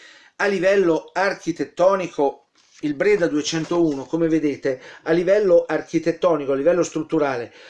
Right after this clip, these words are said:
ricordava moltissimo uno Stuka, ricordava moltissimo uno Stuka, decisamente più filante, decisamente più pulito aerodinamic-, aerodinam-, aerodinamicamente,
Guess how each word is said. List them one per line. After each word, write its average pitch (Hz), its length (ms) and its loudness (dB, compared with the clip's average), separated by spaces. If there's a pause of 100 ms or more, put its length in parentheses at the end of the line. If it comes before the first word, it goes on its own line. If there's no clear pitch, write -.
ricordava 180 720 0
moltissimo 202 1000 -4
uno 190 380 -2 (300)
Stuka, 202 840 -2
ricordava 165 560 -2
moltissimo 160 720 -2
uno 170 340 -2 (240)
Stuka, - 720 -4
decisamente 160 800 -2
più 175 280 -6 (460)
filante, 175 720 0
decisamente 160 680 -2
più 175 240 -4
pulito 190 680 0
aerodinamic-, 151 720 -2
aerodinam-, 151 680 -2
aerodinamicamente, 170 1800 0